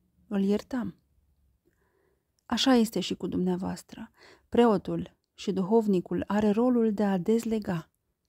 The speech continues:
de a ierta, până obosește cu bucurie în suflet, pentru că mai găsim în popor urmele părerii de rău și ale pocăinței.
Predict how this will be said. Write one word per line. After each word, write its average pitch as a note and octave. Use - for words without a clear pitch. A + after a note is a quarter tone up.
de -
a G3+
ierta, G#3+
până C#4
obosește B3
cu F3+
bucurie F#3+
în F#3+
suflet, F3+
pentru G#3
că A#3
mai A3+
găsim A#3+
în A#3+
popor G#3+
urmele G3+
părerii G#3
de G#3
rău G#3
și -
ale G#3+
pocăinței. F#3+